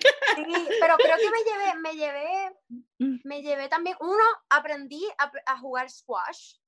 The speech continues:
Speaker 1: Ah, sí.
Speaker 2: Yo no sabía cómo jugar squash, so me llevé eso.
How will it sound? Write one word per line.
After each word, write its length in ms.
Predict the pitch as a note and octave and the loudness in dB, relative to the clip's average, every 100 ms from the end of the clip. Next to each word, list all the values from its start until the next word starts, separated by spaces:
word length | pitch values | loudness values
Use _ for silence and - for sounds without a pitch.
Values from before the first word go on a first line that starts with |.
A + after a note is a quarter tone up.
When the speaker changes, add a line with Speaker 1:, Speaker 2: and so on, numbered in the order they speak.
| _ - | _ 0
Speaker 1:
Ah, 220 | B3+ B3 | 4 4
sí. 240 | - B3 B3 | 2 0 -2
Speaker 2:
Yo 40 | D#4 | 2
no 60 | A#4 | 6
sabía 500 | F4+ C#4 D#4 F#4+ G4 | 6 6 4 0 0
cómo 180 | D#4+ D4+ | -2 -4
jugar 280 | D4+ C#4+ C#4+ | -2 -2 -4
squash, 440 | - B3+ G#3+ A#3+ C#5 - - | -10 -6 -6 -2 -2 -2 -4
so 200 | C4+ C#4 | -10 -12
me 140 | C#4+ | -10
llevé 500 | C4+ B3+ C4+ E4 C#4 | -6 -4 -2 -4 -4
eso. 320 | D4+ - - | -10 -12 -8